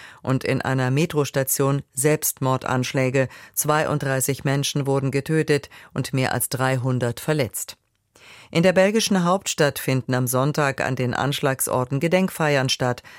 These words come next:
Erwartet werden unter anderem König Philipp und Königin Mathilde sowie Premierminister De Wever.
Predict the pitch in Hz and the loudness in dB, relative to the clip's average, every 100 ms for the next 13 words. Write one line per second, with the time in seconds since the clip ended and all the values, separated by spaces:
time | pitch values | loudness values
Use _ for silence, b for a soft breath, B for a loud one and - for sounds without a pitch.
0 | B - 120 127 156 170 143 143 131 123 | B -6 0 2 2 -2 2 0 0 -4
1 | 127 139 139 143 143 143 - - 143 139 | -2 0 0 0 0 -2 -4 -2 0 0
2 | 135 - 160 151 147 - - 131 123 - | -2 -4 -2 0 0 -2 -6 -4 -4 -6
3 | - 143 139 127 127 123 123 - 170 160 | -4 -2 -2 -2 -2 -2 -2 0 0 2
4 | 156 B B B - 135 135 131 - 175 | 0 B B B -4 -2 0 -2 -2 0
5 | 139 123 120 117 - 127 131 135 123 110 | 0 0 -2 -2 0 -2 0 0 -2 -4
6 | - - | -8 -10